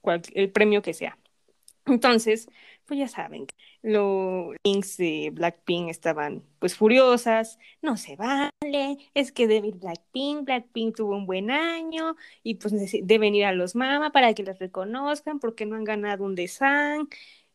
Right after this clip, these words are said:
y bla, bla, bla, estuvieron así todo el tiempo. Y, pues, como yo les digo, pues, <laughs> pues, es que Y G, pues, Y G no va a ir, entiéndanlo, tiene una pelea con Mnet dura desde el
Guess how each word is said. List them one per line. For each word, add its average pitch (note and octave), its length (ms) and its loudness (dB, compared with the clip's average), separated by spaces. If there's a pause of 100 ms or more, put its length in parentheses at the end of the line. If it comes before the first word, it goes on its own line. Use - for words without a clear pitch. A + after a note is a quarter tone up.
(240)
y C#4+ 160 2
bla, F4+ 340 2
bla, E4 160 0
bla, G#3+ 140 -2
estuvieron A#3 500 -4
así B3+ 460 -4
todo G#3+ 180 0
el G3 140 -6
tiempo. C4+ 520 -2 (1300)
Y, A3+ 400 -2 (100)
pues, F3+ 880 -4
como G#3+ 220 6
yo A3+ 100 8
les A#3 160 2
digo, A3+ 300 2
pues, - 260 -8 (340)
<laughs> - 280 -20 (400)
pues, - 220 -2
es F#4 140 4
que - 180 8
Y G4 240 4
G, F#4+ 320 -4
pues, F#4+ 120 -4 (160)
Y G4 100 0
G G4+ 40 -8
no F#4+ 140 -2
va F#4+ 100 0
a E4+ 80 -2
ir, F#4 340 -6 (180)
entiéndanlo, E4 680 -8 (260)
tiene D4+ 220 -10
una E4 160 -10
pelea C#4 420 -8
con C#4 160 -8
Mnet C4+ 480 -10
dura B3+ 420 -4
desde G#3 540 -2
el - 100 -12